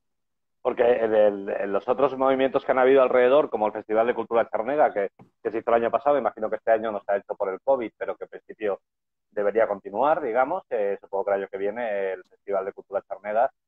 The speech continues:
eh, volverá a estar activo, o, o las palabras de Brigitte, eh, Vasallo, o el, o el, o David Romero, digamos, esta gente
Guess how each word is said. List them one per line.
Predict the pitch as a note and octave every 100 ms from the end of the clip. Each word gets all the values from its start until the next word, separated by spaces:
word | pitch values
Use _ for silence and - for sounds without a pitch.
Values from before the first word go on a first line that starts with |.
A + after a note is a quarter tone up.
| _ _
eh, | G2+ F#2+ F#2 F2+ F2+ F2+
volverá | G2+ G2 G2 A2+ A2
a | G2+
estar | - A2+
activo, | A#2 - D#3 B2+ G#2+ G2+ - _ _
o, | A2 A2 G#2 G2+ G2+ A2 G#2+ G2+
o | G2+
las | G2 -
palabras | G#2 A2 A2
de | A2+ A2
Brigitte, | G#2+ G#2+ A2 A2+
eh, | A2 G#2+ G#2 G2+
Vasallo, | G2+ - F3 D#3 A#2+
o | G#2+
el, | G2+ G2+
o | G#2 G2+
el, | G2 F#2+ G2
o | G2 F#2+
David | - G2 C3
Romero, | G#2+ G2+ E3+ B2+
digamos, | G#2+ D3 D3+
esta | - C#3
gente | D3+ C#3+ C#3